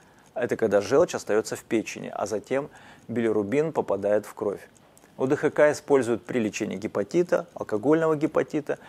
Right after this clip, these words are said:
Она поворачивает вспять желчекаменную болезнь. И, наконец, она помогает усваивать жирорастворимые витамины и незаменимые жирные кислоты, обходя рецепторы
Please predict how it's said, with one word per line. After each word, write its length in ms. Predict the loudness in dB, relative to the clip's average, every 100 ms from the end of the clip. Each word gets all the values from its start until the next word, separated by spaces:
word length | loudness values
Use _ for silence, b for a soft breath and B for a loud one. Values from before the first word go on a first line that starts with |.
| B B
Она 240 | -2 0
поворачивает 720 | 0 -4 -4 2 2 2 -4 -10
вспять 320 | 0 0 0
желчекаменную 840 | -2 -4 -4 -8 -8 -6 -6 -6
болезнь. 460 | -4 -4 -4 -8 -14 _ B B B B B
И, 100 | -4
наконец, 540 | -2 2 2 2 0 0
она 120 | -4
помогает 560 | 0 0 2 4 2 -2
усваивать 540 | -4 0 0 0 -2 -6
жирорастворимые 840 | 0 0 0 -2 -2 -2 -2 -4
витамины 600 | -6 -2 -2 0 -2 -6 -10
и 200 | -6 -2
незаменимые 580 | -2 0 0 0 0 -2
жирные 320 | -2 -4 -6
кислоты, 540 | -6 -8 -4 -6 -6 -12 b b b
обходя 420 | -6 0 2 4
рецепторы 560 | 2 0 -2 0 -2